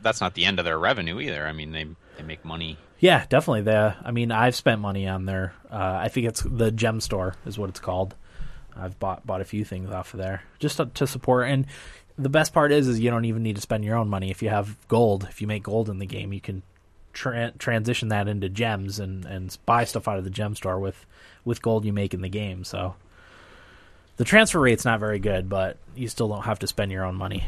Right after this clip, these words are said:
Speaker 2: if you don't want to. So there's that. Uh, John Smedley has left Daybreak Games to form his own game company, the name of which has not been announced yet. Obviously, it's not surprising that he stepped down after becoming a liability to Daybreak Games when he threatened,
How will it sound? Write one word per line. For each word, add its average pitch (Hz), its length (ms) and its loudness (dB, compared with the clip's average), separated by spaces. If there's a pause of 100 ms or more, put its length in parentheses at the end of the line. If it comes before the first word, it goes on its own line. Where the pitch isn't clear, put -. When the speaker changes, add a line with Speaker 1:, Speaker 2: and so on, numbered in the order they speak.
Speaker 2:
if - 120 -6
you 101 60 -2
don't 87 140 -6
want 95 200 -8
to. 92 180 -4 (1600)
So - 160 -2
there's 170 220 4
that. 123 460 6 (600)
Uh, 110 340 6
John 185 240 6
Smedley 202 400 4
has 131 180 2
left 123 300 2
Daybreak 151 440 6
Games 127 280 2
to 110 60 -2
form 117 240 0
his 110 100 -2
own 123 140 4
game 127 280 -2
company, 95 600 -2
the 113 100 -2
name 113 160 2
of 113 60 0
which 110 180 2
has 110 80 -2
not 107 180 -2
been 98 140 -8
announced 156 320 2
yet. 190 260 6 (520)
Obviously, 113 480 4
it's 120 120 0
not 147 300 4
surprising 131 540 2
that 123 100 0
he 117 60 0
stepped - 280 0
down 110 220 0
after 110 160 -6
becoming 107 480 -4
a 110 80 -4
liability 110 600 4
to 107 100 -2
Daybreak 101 400 0
Games 98 300 -4
when 101 100 -4
he 98 120 -8
threatened, 139 600 0